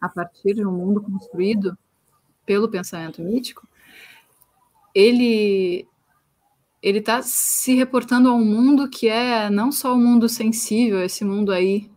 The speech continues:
que to-, esse mundo aí que todo mundo tem acesso, né, mas é uma outra coisa.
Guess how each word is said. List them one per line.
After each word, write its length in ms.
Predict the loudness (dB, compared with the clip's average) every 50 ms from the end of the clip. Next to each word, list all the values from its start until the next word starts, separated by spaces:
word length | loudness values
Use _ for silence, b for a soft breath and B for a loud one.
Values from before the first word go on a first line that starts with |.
| _ _
que 100 | _ -18
to-, 200 | -10 -10 -10 -4 -4
esse 240 | -4 -4 -2 -2 2
mundo 200 | 4 4 4 4
aí 340 | 2 2 2 0 -2 -4 -10 _
que 160 | -10 -10 -10
todo 300 | -6 -4 -4 -2 -2 -2
mundo 260 | -2 -2 -4 -4 -6
tem 220 | -8 -10 -10 -10
acesso, 500 | -10 -10 -12 -12 -12 -12 -12 -14 -12 -10
né, 120 | -10 -10 -8
mas 180 | -6 -6 -4 -4
é 60 | -2
uma 220 | -2 -2 -2 0
outra 340 | 0 -2 -2 -4 -4 -8 -8
coisa. 460 | -8 -8 -8 -6 -6 -6 -8 -10 -14